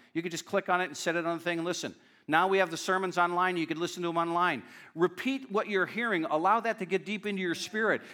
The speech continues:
Allow the Word of God to transform you so you're renewed. And one of the things that is amazing is that th-, in Scripture,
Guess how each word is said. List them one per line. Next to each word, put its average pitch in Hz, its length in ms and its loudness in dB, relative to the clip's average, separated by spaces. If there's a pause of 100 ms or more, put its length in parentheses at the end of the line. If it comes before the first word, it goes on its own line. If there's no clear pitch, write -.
Allow 208 200 6
the 233 100 0
Word 214 260 4
of 185 120 -4
God 202 240 4
to 185 80 -2
transform 196 800 -2
you 156 100 2
so 151 160 -4
you're 160 180 -2
renewed. 160 560 0 (200)
And 185 120 2
one 269 100 2
of 240 60 -2
the 285 80 0
things 233 120 -2
that 226 80 0
is 175 80 0
amazing 175 880 2 (340)
is 180 200 2
that 180 400 2
th-, 175 240 -8
in 175 160 2
Scripture, 185 640 0